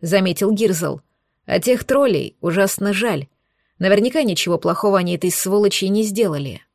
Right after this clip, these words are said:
А потом я поведала и о том, что Шинзай видел Шантару у себя в горах, почему-то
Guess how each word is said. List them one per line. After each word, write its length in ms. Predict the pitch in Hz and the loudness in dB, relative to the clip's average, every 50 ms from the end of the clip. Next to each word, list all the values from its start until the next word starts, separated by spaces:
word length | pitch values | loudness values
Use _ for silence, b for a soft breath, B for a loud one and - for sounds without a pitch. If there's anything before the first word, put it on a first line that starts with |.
| _ _ _ _ _ _ _ _ _ _ _ _ _ _ _ _ _ _ _ _ _ _ | _ _ _ _ _ _ _ _ _ _ _ _ _ _ _ _ _ _ _ _ _ _
А 140 | - 180 185 | -2 -2 0
потом 360 | - 208 220 220 - 359 330 | 2 0 0 2 0 0 2
я 160 | 269 247 233 | 2 2 0
поведала 520 | 226 233 226 226 269 285 226 240 233 226 214 | 0 0 -2 0 0 0 2 2 2 2 2
и 200 | - - 202 202 | 0 0 0 2
о 140 | 196 190 185 | 2 0 0
том, 420 | - - 320 285 226 165 147 147 - _ _ _ _ _ _ _ _ _ _ _ | -2 0 0 0 0 -2 -4 -6 -12 _ _ _ _ _ _ _ _ _ _ _
что 280 | - - - - 233 226 | -14 -12 -2 0 2 2
Шинзай 540 | 214 - 226 220 214 202 233 302 294 247 | 2 2 0 0 0 0 0 0 2 2
видел 340 | 196 233 240 202 214 208 185 - | 0 0 2 4 4 2 2 0
Шантару 580 | - - - 196 190 196 - - 294 294 254 214 | -4 -4 -2 -2 -2 -2 0 0 0 2 2 2
у 20 | 202 | 2
себя 280 | 202 - 196 202 226 | 0 0 0 0 0
в 80 | 214 196 | 0 0
горах, 560 | 185 220 233 233 202 147 - - - - - _ _ _ _ _ _ | -2 -2 -2 0 -2 -4 -4 -8 -14 -20 -20 _ _ _ _ _ _
почему-то 640 | - 180 160 - - 180 185 196 196 - 208 208 196 | -6 -4 -2 -2 -2 0 0 0 0 0 0 -2 -2